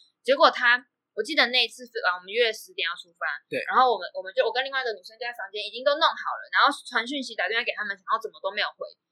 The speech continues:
Speaker 1: 然后我们就去敲他们房门，然后敲房门哦，敲了一下子，她男朋友才起来开门。
Speaker 2: 嗯，
Speaker 1: 然后
Speaker 2: 还，还在睡。
Speaker 1: 对，开了门，重点是十点了哦，我们开门，他们两个是，就她男朋友一副是从床上走下来开门。
Speaker 2: 泪眼双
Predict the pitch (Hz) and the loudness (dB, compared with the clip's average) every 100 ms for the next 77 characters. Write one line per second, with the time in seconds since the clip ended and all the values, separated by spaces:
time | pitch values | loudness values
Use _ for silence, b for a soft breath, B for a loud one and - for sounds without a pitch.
0 | _ _ 185 262 247 226 262 262 233 240 | _ _ 0 0 2 -2 -4 2 2 2
1 | 214 - - - - _ _ _ 208 254 | -4 -10 -10 -14 -20 _ _ _ 2 6
2 | 339 311 247 233 185 175 190 285 285 220 | 4 6 4 2 0 -4 0 4 4 2
3 | 254 202 - _ _ _ _ _ _ _ | 0 0 -2 _ _ _ _ _ _ _
4 | _ _ _ _ _ _ 349 359 233 262 | _ _ _ _ _ _ 4 6 6 4
5 | 240 180 170 - 170 165 196 190 196 - | 0 -4 -8 -6 -4 -4 -6 -8 -8 -18
6 | _ 117 _ _ 120 285 - 131 147 143 | _ -20 _ _ 6 6 6 8 8 8
7 | 120 - _ _ - 247 - 349 370 370 | 4 0 _ _ 2 2 0 4 6 6
8 | 247 190 - _ - 311 220 285 - 214 | 2 -2 -6 _ 0 0 0 -8 -10 -10
9 | 233 214 147 151 - 214 226 226 320 320 | 0 0 2 -4 -6 -6 -6 2 2 4
10 | 240 - _ _ - 349 330 196 180 - | 0 -2 _ _ 4 4 4 -2 -4 -12
11 | 466 _ 349 349 311 233 254 214 214 233 | -18 _ 0 2 2 2 -2 -2 -10 -10
12 | 262 214 190 190 202 226 - - 202 165 | -12 -14 -8 -8 -6 -8 -8 -10 -2 -2
13 | 123 - 113 143 117 107 113 | -2 -8 -2 0 0 -4 -14